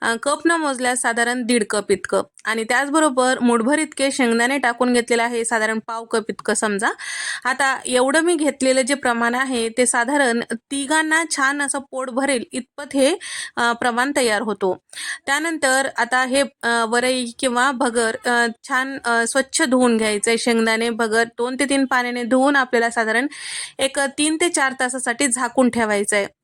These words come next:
जेणेकरून हे भगर छान फुलल्या जातो, छान मोकळा सुटसुटीत होतो. तुम्ही नेहमीच चिकट भगर किंवा पातळ भगर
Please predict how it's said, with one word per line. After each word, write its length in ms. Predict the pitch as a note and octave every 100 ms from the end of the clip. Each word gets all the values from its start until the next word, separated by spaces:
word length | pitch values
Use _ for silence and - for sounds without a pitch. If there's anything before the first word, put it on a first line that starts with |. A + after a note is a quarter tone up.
| -
जेणेकरून 540 | A#3 A#3 C4 C#4 C#4+ C4+
हे 160 | B3+
भगर 300 | C4 A#3 A3+ A3+ -
छान 160 | A#3+ A3+
फुलल्या 340 | B3 A3+ A#3
जातो, 520 | G#3+ G#3 G3+ G3+ G3+ _ _ -
छान 160 | A#3+ B3+
मोकळा 340 | B3 - A#3
सुटसुटीत 460 | B3 A#3 - G#3+ G#3+
होतो. 240 | G#3+ G3+
तुम्ही 300 | G3+ A#3 A#3+
नेहमीच 460 | B3 A#3 B3 C4+ C#4 - - - -
चिकट 360 | C4+ C4 C4+ C4
भगर 380 | C4 A#3 A#3+ A#3
किंवा 200 | A#3+ A#3+
पातळ 400 | A#3 A3+ A3 C4+
भगर 280 | C4 B3